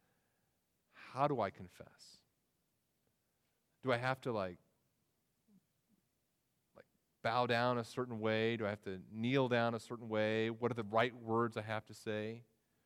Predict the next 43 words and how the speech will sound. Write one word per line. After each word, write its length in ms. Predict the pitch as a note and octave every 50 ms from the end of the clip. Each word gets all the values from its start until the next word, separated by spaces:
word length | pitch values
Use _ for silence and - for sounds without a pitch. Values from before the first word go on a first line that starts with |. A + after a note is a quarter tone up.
| _ _ _ _
How 200 | - - - D#3
do 80 | D#3 D3+
I, 100 | D3 D3+
how 100 | D#3+ E3
do 60 | D#3
I, 40 | C#3+ - -
how 100 | C#3+ D3+
do 60 | D3
I 20 | C#3+
confess 380 | C3 B2 A2 - C3 A#2+ - -
the 60 | A2
right 100 | G#2 G2
way? 120 | G2 G2
Let 100 | G#2 B2+
me, 60 | D#3
let 120 | D3 D#3 E3+
me 60 | F3+
give 120 | D#3+ D#3
you 60 | B2+ A#2
a 20 |
couple 260 | - - B2+ - B2
suggestions 960 | A#2 - A2+ G2 F#2 G2 G2+ F#2+ F#2+ - - - G2 F2+ F2+ F2+ F2+ F2 - -
to, 100 | - F2+ - _ _ _ _ -
to 60 | A2+
think 320 | G#2 - - A#2 A#2 A2
through 340 | - - G2 F#2+ F#2+ F#2+ G2
of, 60 | F#2+ G2 _ _ _ _ _ _ _ _ _ _ - -
uh, 40 | - - - -
about 260 | - G2+ G2+ F#2+ -
confession, 560 | - G#2 F#2 - - G#2 F#2 F#2 - - F#2 F2+
things 600 | - A#2+ A#2+ B2 A#2+ A#2 A2+ G#2+ - - - _ _ _ _ -
that 140 | G#2+ G2+
God 320 | A2+ A2 A2 A2 A2 G#2+ G2+
finds 600 | - - A2 G#2 G2+ G2+ G2 F#2+ F#2+ F#2+ F#2 -
in 60 | F#2+
all 300 | F#2+ G2 G2+ G2+ G2 G2 - _ _ _ - - -
true 380 | C3+ B2+ A#2 A2 G#2 G2+ G2+ F#2+ G2 _ _ _ _ _ _ _ _ _ _ _ _ _ -
biblical 440 | G#2+ A2 A2 G#2+ G#2 - - G2+
confession. 560 | - - F#2+ - - - F2+ F2+ - - F#2 F2 F#2+ G2 _ _ _ _ _ _ _ _ _ _ _ _ _ _ _ _ - - - - -
Uh, 60 | C#3
first 380 | C3+ - F#3 G#3+ A3+ A3 - D3+
of 100 | A#2+ A2
all, 400 | G#2 G2 G2 G2+ A#2+ C#3 D3+